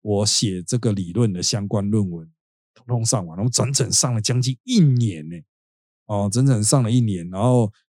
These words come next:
我们就是由 Josefina 还有玲玲交替支援啊，把这一本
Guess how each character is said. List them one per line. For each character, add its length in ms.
我 140
们 160
就 140
是 160
由 200
Josefina 640
还 180
有 280
玲 180
玲 220
交 340
替 220
支 340
援 300
啊， 220
把 240
这 140
一 100
本 340